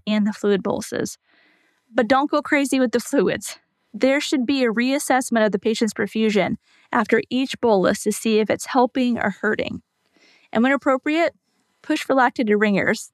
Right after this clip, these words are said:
as the evidence-based P H balanced fluid of choice for volume resuscitating septic patients. And finally, I say this all the time, trust your intuition. Like Yesha said,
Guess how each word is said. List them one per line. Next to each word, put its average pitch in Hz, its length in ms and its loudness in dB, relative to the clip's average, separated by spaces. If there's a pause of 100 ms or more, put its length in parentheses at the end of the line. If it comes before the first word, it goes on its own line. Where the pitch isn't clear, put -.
(140)
as 214 180 0
the - 160 -4
evidence-based 247 720 0 (100)
P 254 240 0
H 240 220 0
balanced 202 380 0
fluid 214 320 2
of 190 100 -4
choice - 520 -2 (280)
for 240 140 -6
volume 220 340 4
resuscitating 214 600 0
septic - 320 -2
patients. - 540 -6 (500)
And 247 160 0
finally, 240 720 0
I 247 140 -2
say 240 140 -2
this 220 240 2
all 220 180 4
the 214 80 2
time, 208 520 2 (360)
trust - 460 0
your 254 100 2
intuition. 202 760 0 (300)
Like 262 160 0
Yesha 269 300 0
said, 190 420 2